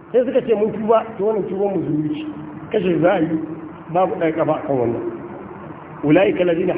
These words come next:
habitat a'maluhum fid dunya." Allah ta'ala ce wannan su ne suka lalata ayyukansu a nan duniya. "Wal akhirah,"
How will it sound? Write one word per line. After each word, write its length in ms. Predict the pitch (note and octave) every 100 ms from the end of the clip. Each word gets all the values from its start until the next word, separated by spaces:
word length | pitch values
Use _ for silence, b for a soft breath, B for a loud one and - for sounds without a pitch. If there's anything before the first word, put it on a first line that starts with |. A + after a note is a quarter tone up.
| F3
habitat 380 | G3 G3+ F3
a'maluhum 640 | D#3 C#3+ E3 G3 F3+ D#3 D3+
fid 180 | D3
dunya." 360 | F3 B3 G3 C3 A2+ - - - - - -
Allah 240 | G3 A3 G3
ta'ala 280 | - F3 F#3+
ce 60 | F3+
wannan 240 | F#3+ F#3+ -
su 80 |
ne 140 | B3 A3+
suka 220 | - D#3+
lalata 380 | F3 A#3+ G3+ -
ayyukansu 360 | G3+ G3 F#3 D#3+
a 60 | D#3
nan 160 | D3
duniya. 340 | D3 G#3+ A3+ F#3+ - - - - - - - - - -
"Wal 160 | D3 G#3+
akhirah," 500 | E3+ A3+ A3 G#3 A3